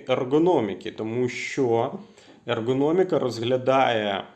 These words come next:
е, людину, предмет, в нашому випадку це м'які меблі, трансформери, і,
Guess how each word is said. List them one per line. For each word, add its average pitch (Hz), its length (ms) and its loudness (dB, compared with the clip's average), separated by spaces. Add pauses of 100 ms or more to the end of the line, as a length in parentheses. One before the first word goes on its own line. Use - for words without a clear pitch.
(500)
е, 104 680 2
людину, 135 960 2 (760)
предмет, 135 880 4 (640)
в 113 140 -6
нашому 147 480 2
випадку 135 840 2
це 127 640 2 (280)
м'які 131 440 2
меблі, 120 420 2
трансформери, 113 960 -2 (400)
і, 175 360 0